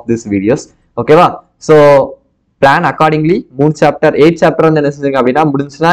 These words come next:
இன்னைக்கே கூட முடிச்சிருங்க. நெக்ஸ்ட் plan accordingly ரெண்டு நாள் மூணு சாப்டர் எப்படி ஹேண்டில் பண்ண போறோம். So that is very important. ஒரு பிளான், பிளானோட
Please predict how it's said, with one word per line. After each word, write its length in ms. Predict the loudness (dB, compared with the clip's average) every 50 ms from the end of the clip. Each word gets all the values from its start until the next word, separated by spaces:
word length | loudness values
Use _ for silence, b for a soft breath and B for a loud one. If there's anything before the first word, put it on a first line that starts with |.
| -2 -4
இன்னைக்கே 240 | -8 -4 -2 -2 0
கூட 140 | 0 0 -2
முடிச்சிருங்க. 520 | -2 -6 -8 -6 -4 -4 -2 -2 -2 -4 -4 -8 _ _ _ _ _ _
நெக்ஸ்ட் 240 | -2 -2 -2 -2 -2 -2
plan 120 | 0 0 0 0
accordingly 380 | -2 -2 -2 -2 -2 -2 -2 0
ரெண்டு 240 | 0 0 -2 -2 0
நாள் 260 | 0 0 0 0 -4 -8 _
மூணு 260 | -4 -2 0 0 0 0
சாப்டர் 380 | 0 -2 0 0 0 -2 -2 -2 -4 _
எப்படி 300 | -4 -4 0 0 0 0
ஹேண்டில் 260 | 0 0 -2 -2 -2
பண்ண 260 | -4 -2 -4 -4 -2 0
போறோம். 260 | 0 2 2 2 0 -4 -8 _ _ _ _
So 260 | _ 0 2 4 4
that 200 | 4 4 2 0 -2
is 60 | -2 0
very 280 | 2 2 2 2 0 0
important. 360 | 0 0 -2 -2 -4 -10 -12 _ _
ஒரு 260 | -2 0 0 0 -2 -2 0
பிளான், 240 | 0 0 0 -4 -6 _ _ _ -2
பிளானோட 340 | 0 0 2 2 0 0